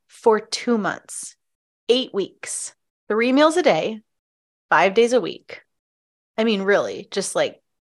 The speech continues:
imagine that. I still can't believe it. It was literally one of the most amazing experiences I've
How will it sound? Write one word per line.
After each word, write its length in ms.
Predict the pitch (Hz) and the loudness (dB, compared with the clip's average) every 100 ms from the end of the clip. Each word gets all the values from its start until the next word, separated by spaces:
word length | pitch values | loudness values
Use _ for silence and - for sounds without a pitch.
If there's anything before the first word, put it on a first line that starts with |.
| _ _ _ _ _ _ _ - | _ _ _ _ _ _ _ 0
imagine 480 | 226 185 165 143 | 2 0 -2 -6
that. 240 | 90 80 - _ _ - _ _ _ _ - | -8 -14 -18 _ _ -20 _ _ _ _ -2
I 100 | 220 | 0
still 200 | - 330 | 4 2
can't 240 | 330 403 | 4 2
believe 320 | 381 294 277 190 | 6 6 6 6
it. 200 | 160 - | 4 6
It 120 | 254 | 6
was 240 | 294 - | 4 0
literally 720 | 254 262 277 381 480 480 427 | -4 -2 4 8 10 10 8
one 220 | 320 269 269 | 8 8 8
of 160 | 220 | 4
the 160 | 277 349 | 2 4
most 420 | 247 220 226 - 202 | 6 4 2 -2 4
amazing 500 | 269 320 269 233 247 | 6 6 2 2 -6
experiences 800 | 240 185 180 180 170 190 175 | -4 0 0 0 -4 -2 -2
I've 180 | - 175 | -2 -2